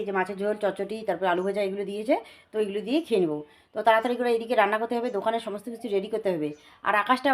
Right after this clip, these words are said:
আজকে কিন্তু, মানে, খারাপ আছে, তো হয়তো বোধহয় মনে হয় বৃষ্টি হবে, এরকম ভাব দেখা যাচ্ছে। তো আমাদের এই এমনিতে হচ্ছে দোলা জমি, একটু বৃষ্টি হলে পরে না, মানে, জল জমে যায়। তো সেজন্য এই যে তাড়াতাড়ি করে ওইদিকে, মানে,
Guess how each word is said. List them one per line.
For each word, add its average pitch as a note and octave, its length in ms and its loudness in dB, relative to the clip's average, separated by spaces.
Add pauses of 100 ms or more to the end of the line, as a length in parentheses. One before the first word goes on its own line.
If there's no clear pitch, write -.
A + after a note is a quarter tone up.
আজকে A#3 260 0
কিন্তু, B3+ 200 4 (440)
মানে, A3+ 140 2 (120)
খারাপ F#3+ 280 4
আছে, D3+ 140 -8 (380)
তো A3+ 120 0
হয়তো A3 220 2
বোধহয় A#3+ 200 -2 (240)
মনে G3+ 160 0
হয় C4 160 0
বৃষ্টি G#3 260 -4
হবে, A3+ 200 0
এরকম G3+ 220 -2 (100)
ভাব E3 100 -2 (100)
দেখা F#3+ 180 2
যাচ্ছে। G3+ 220 2 (720)
তো A3 80 4 (800)
আমাদের A3 280 2
এই A3+ 60 2 (140)
এমনিতে B3+ 320 2
হচ্ছে B3 220 0
দোলা G3+ 180 8
জমি, A3 260 2
একটু - 200 -6
বৃষ্টি - 480 -12 (120)
হলে G#3+ 200 2
পরে A#3 220 -2
না, D#4+ 60 4 (500)
মানে, F#3+ 120 4 (100)
জল G#3+ 160 10
জমে F3 220 4
যায়। B2+ 120 -4 (400)
তো - 20 -8 (100)
সেজন্য C4 320 4 (120)
এই B3 100 2
যে A#3+ 120 -2
তাড়াতাড়ি A3+ 340 4
করে C4 140 6 (120)
ওইদিকে, A3+ 340 0 (420)
মানে, G#3 240 4